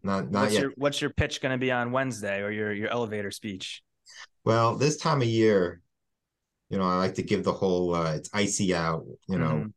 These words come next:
Speaker 1: "Watch how you drive," and, and all that, and that spiel. But, uh, we haven't had much snow, so, uh, I, I gotta think about it. We'll, we'll
Speaker 2: Okay.
Speaker 1: see.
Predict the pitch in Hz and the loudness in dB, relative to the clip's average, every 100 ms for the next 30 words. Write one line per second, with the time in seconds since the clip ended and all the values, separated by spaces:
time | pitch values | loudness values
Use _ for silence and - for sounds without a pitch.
0 | _ - 98 92 90 87 85 90 87 87 | _ -2 0 0 0 0 0 2 2 2
1 | 82 80 78 71 80 80 80 80 80 - | 0 -2 -2 -2 0 2 2 -2 -4 -10
2 | 82 85 80 - - 80 78 - - _ | -4 -2 -2 -4 0 0 0 -4 -20 _
3 | _ _ 87 85 92 87 123 135 123 107 | _ _ -2 0 0 2 4 4 2 2
4 | 95 - 92 85 78 - 80 78 - _ | 0 -2 0 0 0 0 0 0 -4 _
5 | _ _ 101 98 92 90 85 - _ _ | _ _ -2 0 2 0 -2 -8 _ _
6 | _ _ _ _ _ - 202 - - 80 | _ _ _ _ _ -4 -2 0 2 2
7 | 76 - - 78 76 69 65 _ _ - | 2 0 0 0 0 -2 -6 _ _ -8
8 | 87 90 95 98 101 101 113 | -6 -4 -2 0 0 -2 -4